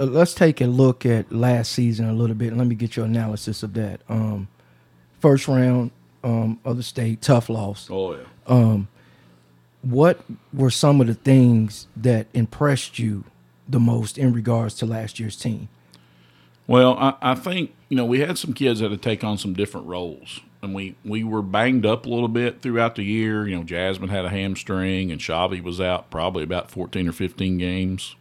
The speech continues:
Speaker 2: Um, so we had to reinvent the wheel some nights. Um,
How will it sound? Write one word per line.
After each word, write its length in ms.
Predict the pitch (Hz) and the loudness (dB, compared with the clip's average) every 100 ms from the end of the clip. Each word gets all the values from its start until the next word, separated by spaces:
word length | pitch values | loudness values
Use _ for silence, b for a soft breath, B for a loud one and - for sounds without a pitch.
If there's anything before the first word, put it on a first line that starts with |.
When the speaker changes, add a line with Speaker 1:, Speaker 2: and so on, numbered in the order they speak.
| - | -12
Speaker 2:
Um, 360 | 87 82 78 80 _ b b b b b b b b b b b | -8 -6 -6 -10 _ b b b b b b b b b b b
so 160 | - 104 | -6 -2
we 160 | 107 110 | 0 2
had 160 | 113 | 2
to 60 | 104 | 0
reinvent 440 | 113 107 101 107 | 2 2 0 -2
the 80 | 104 | -2
wheel 320 | 87 110 117 | -2 0 0
some 240 | 117 113 113 | 0 -2 0
nights. 600 | 117 117 123 - - - _ - | 0 0 -2 -10 -14 -18 _ -6
Um, 600 | 95 90 87 82 80 | -4 -4 -4 -6 -10